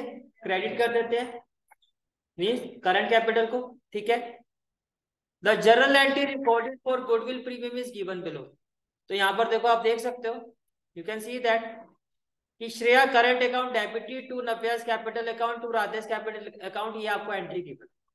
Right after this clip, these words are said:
अब इसको देख के मैं ये कह सकता हूँ कि जो सैक्रिफाइसिंग रेशियो है, जो सैक्रिफाइसिंग रेशियो है किसका? नव्या और राधे का, नव्या और राधे का, वो कितना है? one is to two। कितना है? one is to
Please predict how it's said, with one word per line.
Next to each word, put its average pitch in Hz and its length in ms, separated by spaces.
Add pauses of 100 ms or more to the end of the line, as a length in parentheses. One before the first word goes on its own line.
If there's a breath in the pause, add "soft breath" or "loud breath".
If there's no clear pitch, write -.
(680)
अब 226 220
इसको 285 320
देख 277 220
के 277 80
मैं 277 120
ये 285 120
कह 262 200
सकता 269 240
हूँ 277 120
कि 285 60
जो 294 120
सैक्रिफाइसिंग 269 840
रेशियो 226 340
है, 143 140 (320)
जो 214 80
सैक्रिफाइसिंग 254 720
रेशियो 247 400
है 220 240 (960)
किसका? 220 320 (760)
नव्या 185 380
और 254 120
राधे 190 300
का, 170 120 (240)
नव्या 185 300
और 233 80
राधे 190 280
का, 180 140 (280)
वो 196 100
कितना 233 300
है? 247 220 (1160)
one 180 200
is 220 180
to 247 120
two। 247 100 (1400)
कितना 196 220
है? - 320
one 196 220
is - 140
to 233 60